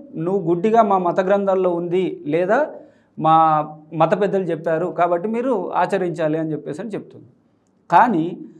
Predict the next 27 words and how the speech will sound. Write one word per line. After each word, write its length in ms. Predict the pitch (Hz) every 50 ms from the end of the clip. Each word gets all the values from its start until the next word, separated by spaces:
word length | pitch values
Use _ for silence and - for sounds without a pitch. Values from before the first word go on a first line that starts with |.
| - _ _ _ _ -
భారతదేశానికి 720 | 135 143 185 220 220 269 262 262 247 208 240 240 208 208
వచ్చేసరికి 540 | 196 - - 185 - - 156 143 143 175 180
నాటి 280 | 175 156 165 185 190
చార్వాకుల 480 | 185 190 175 175 185 190 190 185 185 185
నుండి 300 | 185 190 196 196 202 226
ఇవాళటి 440 | 208 190 175 185 180 180 175 160 156
గౌరీ 240 | 151 156 165 175 196
లంకేష్ 340 | 190 180 175 175 165 160
వరకు 500 | 160 143 135 123 - 143 170 214 254 - - - - _ _ _ _ -
ఒక 160 | - 156 165 185
మతం 540 | 175 170 170 175 254 254 262 269 269 - - - -
దాడి 280 | 139 151 160 180 196
చేస్తూనే 480 | 196 180 185 190 185 190 - 226 220 220
ఉంది. 500 | 214 208 208 208 202 247 269 - - - - _ _ _ _ _ _ _ - -
ఒక 140 | 165 165
మతం 540 | 180 175 180 180 180 226 226 233 247 - - - - - _ -
కొంతమందిని 600 | 180 185 180 202 190 185 180 196 202 214 214 214
"మీరు 260 | 202 190 185 185 185
అంటరానోళ్ళు, 640 | 170 160 156 185 190 202 196 196 196 190 190 196 196
ముట్టరానోళ్ళు" 920 | 190 170 160 156 170 185 185 185 185 185 180 180 185 190 196 208 196 - - - - - _ - -
అని 140 | 170 180 180
చెప్పేసి 340 | 175 180 190 185 185 190
అని 280 | 185 180 185 190 185 170
ఊరవతల 500 | 160 151 156 175 196 196 196 202 196 190
పెడతా 340 | 180 180 175 160 170 196 185
ఉంది. 420 | 190 190 190 185 220 226 - - - - - _ _ _ _ - -
అదేవిధంగా 800 | 156 185 226 233 233 220 220 226 220 220 220 226 240 240 -